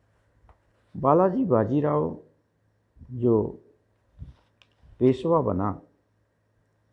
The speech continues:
उसकी अयोग्यता ही थी कि ग्वालियर के सिंधिया और नागपुर के भोसले जैसे सरदार स्वतंत्र हो गए।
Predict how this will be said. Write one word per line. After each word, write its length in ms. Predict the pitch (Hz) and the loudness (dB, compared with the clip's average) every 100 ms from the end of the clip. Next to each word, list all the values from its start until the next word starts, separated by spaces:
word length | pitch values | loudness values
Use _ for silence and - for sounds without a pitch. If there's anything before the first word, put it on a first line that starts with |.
| _ _ _ _ _ - | _ _ _ _ _ -6
उसकी 360 | 165 - 175 147 - - _ _ _ _ _ _ _ _ _ _ _ _ _ _ _ _ _ _ _ - | -6 -2 2 2 0 -8 _ _ _ _ _ _ _ _ _ _ _ _ _ _ _ _ _ _ _ -2
अयोग्यता 540 | 120 120 120 143 180 | 2 2 2 -2 0
ही 200 | 196 190 | 0 0
थी 200 | - 104 90 - _ _ _ _ _ _ _ _ - | -2 -6 -8 -10 _ _ _ _ _ _ _ _ -14
कि 60 | 113 | -6
ग्वालियर 560 | 104 110 110 110 127 | 2 2 2 0 -2
के 220 | 123 135 123 | -2 -4 -6
सिंधिया 680 | - 113 104 98 117 101 87 - _ _ _ _ - | -6 -6 -4 -2 0 -2 -6 -16 _ _ _ _ -6
और 140 | 117 | -2
नागपुर 600 | 107 104 110 127 - 143 | -2 0 0 -2 -4 -6
के 180 | 117 147 | -2 -2
भोसले 560 | 113 95 98 101 120 131 | -2 -2 -4 -4 -4 -2
जैसे 340 | 113 101 - 117 | 0 -2 -4 -10
सरदार 680 | - 90 87 98 101 - - _ _ _ _ _ _ _ _ _ - | -6 -4 -2 0 0 -2 -10 _ _ _ _ _ _ _ _ _ -4
स्वतंत्र 420 | 110 123 110 98 | -2 0 -2 -2
हो 180 | 87 82 | -4 -4
गए। 200 | 98 - | -6 -10